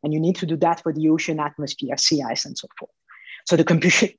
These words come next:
computational cost of solving those equations on a finer and finer grid, you, you can already realize will, will actually be, uh, massively expensive.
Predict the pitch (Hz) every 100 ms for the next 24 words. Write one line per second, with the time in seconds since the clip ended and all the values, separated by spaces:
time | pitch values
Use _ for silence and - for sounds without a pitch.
0 | - 165 170 190 - 202 190 - 180 139
1 | - 160 - 202 170 170 151 147 147 170
2 | 185 156 156 - - - _ 156 156 151
3 | 185 170 160 143 165 151 147 147 294 202
4 | 190 160 156 165 143 _ - 147 147 151
5 | 143 - 160 143 143 147 143 254 240 190
6 | 151 - 156 143 - 156 151 143 131 135
7 | - 156 - - - _ - 151 - 143
8 | 143 - - - -